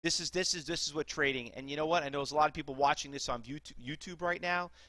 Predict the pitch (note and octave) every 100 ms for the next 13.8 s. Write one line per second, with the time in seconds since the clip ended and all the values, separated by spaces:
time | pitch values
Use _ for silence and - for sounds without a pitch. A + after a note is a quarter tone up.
0 | - B2+ - D#3+ - C#3 B2+ B2 B2 A#2+
1 | G#2+ E2+ - - - - E3+ D3+ - -
2 | D3+ G#2+ - G3 - A3+ A#3 A3+ F#3+ D#3
3 | C#3 F3 D4+ A3+ F3+ D#3+ D3 C#3+ C3+ A2
4 | E4+ G#4 - D4 E4+ D4 C#4 B3 G#3 F#3+
5 | - D3 C#3 E3 - - - - - G#3+
6 | D4+ E4+ A#3+ A#3+ G3 F3+ F3 E3+ D#3+ F3
7 | G3+ F#3+ F#3 E3 F3 F3 E3+ D#3 B3 C4+
8 | G3+ F#3 - - - _ E3 E3+ E3+ D#3+
9 | - - G3 G3 F#3 _ _ _ _ D#3
10 | E3 D#3+ D3+ D3 D3+ - F3 E3+ E3+ D#3+
11 | B2+ C3 C3 F3 F3 E3 - D3+ - D3
12 | B2+ C#3 E3+ E3+ E3 D#3+ C#3 C3+ C3+ D3
13 | D3 - C3 D3 - B3 E3+